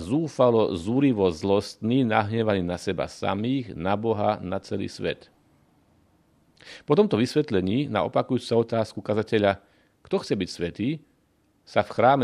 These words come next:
s radosťou a s jednoznačnou rozhodnosťou zdvihli všetky ruky. Sestra Miriam Terézia Demianovičová, táto u nás ešte stále málo známa americká Slovenka,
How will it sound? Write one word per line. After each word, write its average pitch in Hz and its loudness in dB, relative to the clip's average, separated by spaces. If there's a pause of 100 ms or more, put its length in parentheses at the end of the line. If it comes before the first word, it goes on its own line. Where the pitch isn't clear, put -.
s - -
radosťou 123 -2
a 82 -4
s - -18
jednoznačnou 110 -2
rozhodnosťou 104 -4
zdvihli 107 -4
všetky 104 -6
ruky. 78 -12 (1500)
Sestra 123 0
Miriam 113 0
Terézia 113 0
Demianovičová, 101 0 (320)
táto 104 2
u 110 -4
nás 107 -2
ešte 104 -6
stále 131 -2
málo 101 -2
známa 101 0
americká 95 0
Slovenka, 123 -2